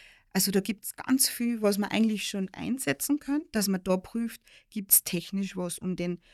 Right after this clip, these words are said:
zu erleichtern. Aber auch von der Infrastruktur einfach zu schauen, so oft braucht's nämlich gar nicht so viel, sondern oft reicht's ja, dass man vielleicht sagt, ich brauch einen höhenverstellbaren Sessel oder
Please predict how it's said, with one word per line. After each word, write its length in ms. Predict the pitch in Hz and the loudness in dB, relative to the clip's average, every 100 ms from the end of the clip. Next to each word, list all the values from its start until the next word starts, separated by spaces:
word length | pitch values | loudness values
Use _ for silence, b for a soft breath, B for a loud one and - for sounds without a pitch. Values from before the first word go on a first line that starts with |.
| _ | _
zu 140 | - 180 | -2 -2
erleichtern. 640 | 170 165 - - 247 285 427 b b b b | -4 -8 -10 -6 -2 -2 -4 b b b b
Aber 560 | 196 196 190 185 175 165 | 2 6 6 4 0 0
auch 180 | 170 160 | -4 -6
von 240 | - 175 | -8 -8
der 320 | 160 156 156 - _ _ | -6 -6 -8 -10 _ _
Infrastruktur 1040 | 196 220 - 339 - - 277 - 247 254 | -6 -6 0 0 0 -4 -8 -8 0 2
einfach 320 | 175 180 208 - | 4 0 -2 -10
zu 140 | - | -10
schauen, 400 | 190 - 180 196 _ _ _ | -8 -2 -2 -2 _ _ _
so 180 | - - | -18 -16
oft 160 | - - | -16 -6
braucht's 360 | - - - | -6 -6 -6
nämlich 200 | 185 180 | -6 -6
gar 120 | - 160 | 0 0
nicht 160 | 160 | 2
so 80 | 170 | -2
viel, 240 | - 247 | -4 0
sondern 280 | 277 202 190 | 2 2 -2
oft 280 | 190 - - | -6 -12 -4
reicht's 320 | - 190 - | -2 -2 -2
ja, 80 | 208 | 2
dass 180 | 190 185 | 2 2
man 100 | 196 | -2
vielleicht 360 | 196 185 - | 0 0 0
sagt, 260 | - 185 - b b b b b b _ | -4 -4 -6 b b b b b b _
ich 240 | 208 220 202 | -4 -4 -2
brauch 340 | 190 185 190 | 2 2 2
einen 280 | 190 185 - _ | 0 -2 -6 _
höhenverstellbaren 1000 | 185 214 214 208 196 190 185 185 170 180 | 0 4 4 2 -2 0 0 2 0 2
Sessel 560 | - - - 240 262 277 | -2 -6 -6 2 4 4
oder 880 | - 202 202 196 190 180 180 180 | 2 -8 -4 -4 0 2 4 2